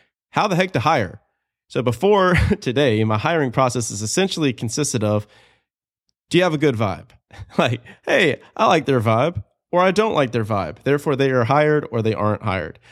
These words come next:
And this has taken us up to a million a year, <laughs> which is ridiculous, but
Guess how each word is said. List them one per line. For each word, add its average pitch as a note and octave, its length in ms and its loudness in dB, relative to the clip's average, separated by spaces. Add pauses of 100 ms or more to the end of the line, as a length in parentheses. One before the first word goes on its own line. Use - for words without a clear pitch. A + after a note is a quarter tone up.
(280)
And G#2+ 240 2
this B2+ 100 0
has C#3 120 -2
taken C3 340 0
us A2+ 160 -2
up A#2 200 -2
to G#2 280 0
a G#2+ 80 -6
million G#2+ 320 2
a - 20 4
year, C3+ 420 0
<laughs> - 60 -20
which B2 240 -8
is B2+ 320 -4
ridiculous, D3+ 840 0
but A2+ 320 -2